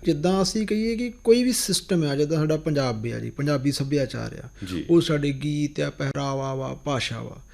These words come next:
Speaker 2: ਹੂੰ।
Speaker 1: ਸੋ ਇੱਦਾਂ ਹੀ ਜਿਹੜਾ ਇੱਕ ਪੋਲੀਟੀਕਲ ਸਿਸਟਮ ਆ,
Speaker 2: ਜੀ।
Speaker 1: ਕੋਈ ਵੀ ਰਾਜਨੀਤਿਕ ਸਿਸਟਮ ਆ, ਤੇ
Speaker 2: ਹੂੰ।
Speaker 1: ਸਾਡਾ ਰਾਜਨੀਤਿਕ ਸਿਸਟਮ ਹੈਗਾ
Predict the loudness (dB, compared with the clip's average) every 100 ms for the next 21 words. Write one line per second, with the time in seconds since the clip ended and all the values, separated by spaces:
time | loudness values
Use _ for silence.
0 | 0 0 0 -12 -20 -8 -4 0 2 4
1 | 6 8 8 6 4 4 2 -2 -4 -2
2 | -2 0 -2 -2 -4 -6 -10 -14 4 6
3 | 6 4 4 4 4 2 0 -2 -2 -8
4 | -8 -10 -10 -12 -18 0 2 4 4 4
5 | 4 4 4 2 -2 -4 -4 -4 0 2
6 | 4 2 0